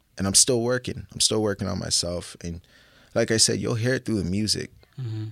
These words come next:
Speaker 1: You know?
Speaker 2: And this growth, where, where does it come from, would you say? Is it coming from 'cause you're an artist, or is it coming from because, hey, I, my relationships are being affected or whatever?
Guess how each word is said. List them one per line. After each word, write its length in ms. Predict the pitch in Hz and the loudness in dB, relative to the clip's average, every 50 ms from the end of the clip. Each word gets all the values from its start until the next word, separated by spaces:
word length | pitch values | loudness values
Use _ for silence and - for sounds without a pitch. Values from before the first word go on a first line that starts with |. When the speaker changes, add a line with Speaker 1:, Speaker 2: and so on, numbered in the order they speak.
| - _ _ _ _ _ _ - - - - - | -12 _ _ _ _ _ _ -20 -20 -18 -12 -10
Speaker 1:
You 100 | - - | -6 -2
know? 60 | 131 | 0
Speaker 2:
And 100 | 135 147 | 2 2
this 160 | 147 135 - | 2 2 0
growth, 380 | 131 131 147 156 131 117 - 139 | 0 2 2 2 2 0 0 0
where, 220 | 131 147 151 147 | 0 2 2 0
where 240 | 151 156 143 156 170 | 0 0 2 2 2
does 160 | 170 151 143 | 2 2 0
it 80 | 135 - | -2 -2
come 180 | - 143 135 131 | 0 0 0 0
from, 200 | - 131 120 117 | 0 -2 -2 -2
would 140 | 113 110 | -4 -4
you 80 | 113 120 | -6 -6
say? 260 | - - 127 120 120 | -4 -4 -4 -4 -4
Is 100 | 120 123 131 | -4 -4 -6
it 100 | 127 - | -6 -4
coming 320 | - 131 131 127 127 127 | -4 -2 -2 -2 -2 -4
from 360 | - - 127 123 120 120 117 | -4 -4 -4 -2 -4 -4 -6
'cause 340 | - - 127 120 113 117 - | -6 -6 -6 -4 -6 -6 -6
you're 120 | 120 113 | -6 -4
an 140 | 113 113 117 | -4 -6 -4
artist, 460 | - 131 131 127 131 139 135 127 - 127 | -2 0 0 0 0 0 -2 -2 -2 -4
or 60 | 120 | -4
is 160 | 117 113 120 | -4 -4 -8
it 80 | 117 - | -10 -10
coming 260 | - - 123 120 120 | -6 -6 -4 -4 -6
from 240 | 120 - - 117 117 | -6 -6 -6 -6 -6
because, 340 | 113 117 - - 120 120 - | -6 -8 -8 -8 -10 -8 -8
hey, 280 | - 127 120 113 110 107 | -8 -6 -6 -6 -6 -8
I, 260 | 104 107 107 107 - _ _ _ _ - - - - _ _ - | -8 -10 -10 -12 -16 _ _ _ _ -20 -20 -20 -20 _ _ -4
my 100 | 120 120 | -2 -2
relationships 640 | 117 117 117 120 123 123 - 123 - - 123 - 120 | 0 0 0 0 0 0 -2 -2 -2 -4 -4 -4 -4
are 80 | 110 | -6
being 240 | 120 120 110 110 110 | -6 -6 -6 -8 -8
affected 480 | 110 - - - 123 123 - - 127 - | -10 -10 -8 -10 -10 -10 -12 -16 -16 -14
or 80 | - | -16
whatever? 380 | 110 - - - 104 - - | -18 -18 -18 -20 -20 -20 -20